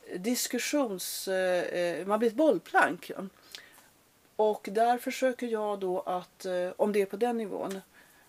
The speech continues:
att, eh, ja, att man kan prata om, eh,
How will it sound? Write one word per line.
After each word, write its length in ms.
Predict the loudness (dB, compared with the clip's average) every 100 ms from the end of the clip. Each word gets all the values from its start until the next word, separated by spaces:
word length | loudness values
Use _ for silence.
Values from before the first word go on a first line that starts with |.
| _
att, 280 | -6 -6 -4
eh, 80 | -4
ja, 480 | -2 -2 0 2 0 -6 _ _ _ _ -14
att 180 | -6
man 160 | -4 -4
kan 160 | -4 0
prata 480 | 2 2 4 4
om, 420 | 4 2 0 -2 -4
eh, 220 | -4